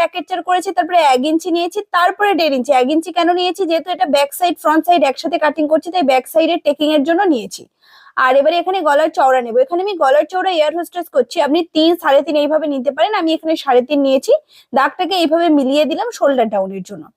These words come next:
এবারে ওপর থেকে গলার লম্বা নেবো। এখানে গলার লম্বা ছয় ইঞ্চি আছে, তার সাথে হাফ ইঞ্চি প্লাস করে সাড়ে ছয় দাগ দিয়ে দিয়েছি, দিয়ে দাগটাকে এইভাবে করে নিয়েছি। এবারে ওপরে গলার চওড়া যা আছে তার থেকে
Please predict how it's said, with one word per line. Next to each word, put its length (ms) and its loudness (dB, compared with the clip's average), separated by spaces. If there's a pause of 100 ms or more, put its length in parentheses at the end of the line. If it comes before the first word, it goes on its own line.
(340)
এবারে 260 2 (100)
ওপর 160 0 (100)
থেকে 140 -6 (100)
গলার 300 4
লম্বা 300 0
নেবো। 240 -2
এখানে 200 -4
গলার 360 2
লম্বা 240 -2 (100)
ছয় 240 2
ইঞ্চি 280 -2
আছে, 160 -6 (100)
তার 160 0
সাথে 220 0
হাফ 160 2
ইঞ্চি 280 -4
প্লাস 200 0 (100)
করে 140 2
সাড়ে 300 -2
ছয় 140 4
দাগ 200 2 (100)
দিয়ে 200 2
দিয়েছি, 260 -4 (480)
দিয়ে 220 2
দাগটাকে 380 -2
এইভাবে 260 2
করে 240 2
নিয়েছি। 360 -2 (120)
এবারে 160 -2 (140)
ওপরে 280 0
গলার 340 2
চওড়া 200 0 (100)
যা 80 2 (100)
আছে 140 -2
তার 260 -4
থেকে 140 -10